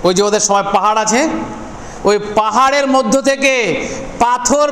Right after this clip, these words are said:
ফেটে একটা উটনি বেরিয়ে আসবে। পাহাড়ের পাথর ফেটে একটা আস্ত উটনি বেরিয়ে চলে এলো। লোক সচক্ষে সব দেখলো।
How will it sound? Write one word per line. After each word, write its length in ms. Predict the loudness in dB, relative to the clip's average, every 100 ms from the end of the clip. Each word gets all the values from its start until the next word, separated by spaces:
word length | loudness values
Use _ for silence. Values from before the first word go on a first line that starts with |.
| 2
ফেটে 260 | 0 2
একটা 320 | 0 0 0 0
উটনি 400 | 0 2 2 2
বেরিয়ে 260 | 2 2
আসবে। 680 | 2 2 2 2 2 0 -2 -4 -10 -14 -14 -16 -16 -16 -16 -16 -16 -16 -16 -16 -18 -18 -16 -16 -8 -2
পাহাড়ের 560 | 0 2 2 4 2 2
পাথর 560 | 2 2 2 2 2 0 0
ফেটে 300 | 0 0 0
একটা 600 | 0 -2 -2 0 0 -2 -4 -8 -6 0
আস্ত 440 | 0 0 -2 0
উটনি 640 | 0 2 0 2 2 2
বেরিয়ে 280 | 2 2 2
চলে 320 | 2 2 2
এলো। 220 | 2 0 -2 -8 -12 -14 -16 -16 -16 -16 -6 0
লোক 180 | 0 0
সচক্ষে 400 | -2 -2 0 0
সব 380 | 0 0 0
দেখলো। 340 | 0 0 -2